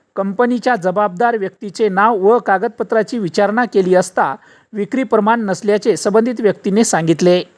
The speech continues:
तसेच खत नियंत्रण आदेश एकोणीसशे पंच्याऐंशी मधील खंड पाच नुसार खरेदीदारास खत विक्री बिल व एम फॉर्ममध्ये देणे आवश्यक आहे, पण खते-, खरेदीदारास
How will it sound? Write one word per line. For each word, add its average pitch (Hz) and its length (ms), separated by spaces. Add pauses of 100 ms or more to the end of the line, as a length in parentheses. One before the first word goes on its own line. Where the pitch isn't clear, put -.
(680)
तसेच 226 320
खत 247 260
नियंत्रण 226 500
आदेश 190 380
एकोणीसशे 233 440
पंच्याऐंशी 214 560
मधील 208 340
खंड 208 220 (540)
पाच 233 260
नुसार 190 440 (440)
खरेदीदारास 220 720
खत 226 240
विक्री 269 360 (280)
बिल 196 340 (120)
व 220 200 (160)
एम 240 260 (140)
फॉर्ममध्ये 196 680 (520)
देणे 208 360
आवश्यक 185 480
आहे, 175 240 (180)
पण 240 220
खते-, 214 360 (440)
खरेदीदारास 190 960